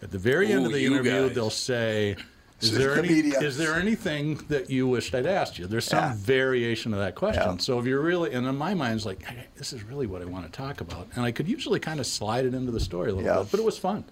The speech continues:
Speaker 1: And it worked really, really well. It was, uh, got so bad that David Luther called up Paul and said,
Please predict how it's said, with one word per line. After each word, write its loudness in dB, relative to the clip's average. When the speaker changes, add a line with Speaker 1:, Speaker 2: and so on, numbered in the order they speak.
Speaker 1:
And 0
it -2
worked -2
really, 2
really 0
well. -2
It -6
was, -8
uh, -6
got 2
so -2
bad 0
that -6
David -2
Luther -8
called -8
up -12
Paul -6
and -8
said, -8